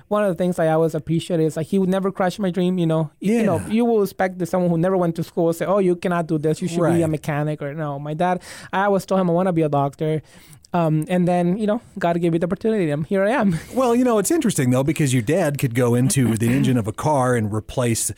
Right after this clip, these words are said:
Speaker 2: an alternator with another one. And now you're kind of doing, you're taking that to a much grander scale. <laughs> You're keeping people alive.
Speaker 1: Well, to make it, yeah, um,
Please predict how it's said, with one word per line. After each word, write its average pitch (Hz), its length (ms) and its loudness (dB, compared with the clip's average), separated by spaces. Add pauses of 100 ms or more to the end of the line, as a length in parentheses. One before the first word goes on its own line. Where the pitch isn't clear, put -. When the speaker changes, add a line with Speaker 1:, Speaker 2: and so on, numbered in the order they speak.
(220)
Speaker 2:
an 98 100 -8
alternator 113 580 -2
with 156 160 0
another 226 300 0
one. - 200 -10 (320)
And 151 280 0
now 156 100 2
you're 247 300 2
kind 180 260 -2
of 160 100 0
doing, 180 320 2
you're 190 200 0
taking 196 340 -2
that 180 200 0
to 160 100 2
a 135 40 0
much 226 400 0
grander 220 360 0
scale. 113 460 -4 (400)
<laughs> - 280 -6 (260)
You're 226 180 0
keeping 214 360 -2
people 185 280 -2
alive. 110 500 -2
Speaker 1:
Well, 240 340 2
to - 240 -6
make 240 240 2
it, 233 240 0
yeah, 214 260 -2
um, 185 220 2